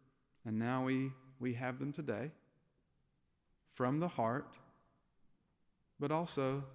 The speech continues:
selfish. God, help me. Not my will, but yours be done. But I'm gonna tell you what I really feel right now in this moment is that I don't really wanna go through with this. Now I'm trusting myself completely to you.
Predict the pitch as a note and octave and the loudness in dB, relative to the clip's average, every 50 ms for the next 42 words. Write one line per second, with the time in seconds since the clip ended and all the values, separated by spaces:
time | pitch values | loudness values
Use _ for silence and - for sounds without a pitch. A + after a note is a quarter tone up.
0 | - - - - - E3 D#3+ D3+ - - G2 G2 - - - - - _ _ _ | -16 -14 -8 -2 0 2 0 0 -2 -6 -8 -8 -10 -12 -16 -18 -20 _ _ _
1 | _ - - - - - _ _ _ _ _ _ - _ _ _ _ _ _ _ | _ -20 -20 -20 -20 -20 _ _ _ _ _ _ -20 _ _ _ _ _ _ _
2 | _ - C3+ D3 C#3+ B2+ - - - - - E3 D3+ - - - - - - A#2 | _ -8 -6 -4 -4 -6 -8 -12 -12 -6 -4 -4 -4 -6 -10 -20 -20 -10 -4 -2
3 | B2 A2 F#2+ - - - - - _ _ _ _ _ _ _ _ _ _ _ _ | -2 -2 -2 -6 -12 -20 -20 -20 _ _ _ _ _ _ _ _ _ _ _ _
4 | _ _ _ _ _ _ _ _ _ _ _ _ _ _ _ - - - - - | _ _ _ _ _ _ _ _ _ _ _ _ _ _ _ -20 -20 -10 -2 0
5 | F#3+ A#3 C4+ C#4+ C#4 C4 B3 G#3+ G3 G#3 G#3+ G#3 F3+ F#3 E3 D#3 F3 F#3 F#3 F3 | 2 2 4 4 6 6 8 8 10 10 10 10 10 8 6 8 8 8 8 8
6 | D#3 D#3 E3 E3+ D3+ C#3 D#3+ D3+ C#3+ C3+ B2+ C3 C3+ F3 A3 B3+ C#4 C4 A#3 - | 6 2 0 0 2 4 4 6 6 6 6 6 6 4 4 4 4 4 2 2
7 | - - G#3 G3 F#3 F3+ E3+ D#3 D3+ C#3+ C#3+ C#3+ C3+ C3 B2+ A#2+ B2 D3+ F#3 A3 | 2 2 4 6 6 6 4 4 4 4 6 6 6 6 6 6 6 4 4 4
8 | A#3 G#3+ - - - F3 C#3+ A#2+ A#2 A2+ A2 A#2+ C#3 F3 - - D#3 D#3 B2+ A2 | 2 0 -2 -2 -2 0 2 4 4 4 4 4 4 4 2 0 -2 -2 -2 -2
9 | G#2 G#2+ A2+ A#2 B2 C3+ C3 - D3 C3 A2+ G#2 A2 G#2 G#2+ G#2+ G2+ A2 A#2 A2 | -2 -2 0 0 0 0 0 -2 -2 -2 0 0 -2 -4 -4 -6 -4 -4 -6 -4
10 | - - C3+ F3+ F#3 D#3+ C#3+ C#3+ C3+ - A#2+ B2+ C3 B2 A#2+ A2+ A#2 A#2+ A#2 G#2+ | -2 -2 -2 0 2 2 2 2 0 0 -2 -2 0 0 0 0 0 0 0 -2
11 | G2+ G#2+ A#2 A2 G2+ - - A2+ A2 G#2 G2+ F#2+ - - - - - _ _ - | -2 0 0 0 0 -2 -4 -4 -4 -2 -4 -6 -10 -14 -20 -20 -20 _ _ -20
12 | - _ _ _ _ _ _ _ _ _ _ _ _ _ _ _ - A#2+ C3 D#3+ | -20 _ _ _ _ _ _ _ _ _ _ _ _ _ _ _ -2 2 4 6
13 | F3 F#3 F#3+ F#3+ F3+ F3+ E3+ D#3 - - - E3 E3 - - - E3 D#3+ D3+ C#3+ | 6 6 6 6 4 2 2 0 0 0 0 0 0 0 -2 -2 0 0 0 0
14 | C#3 C#3 C3+ - - B2+ B2+ B2+ A#2+ - - - A2+ G2+ - - C3 C#3+ B2+ C3+ | -2 -2 -4 -4 -2 0 0 0 -2 -6 -10 -10 -8 -8 -2 0 0 0 2 0
15 | C#3 C3 - C3+ A#2+ G#2+ G2+ | -2 -4 -4 -6 -10 -10 -12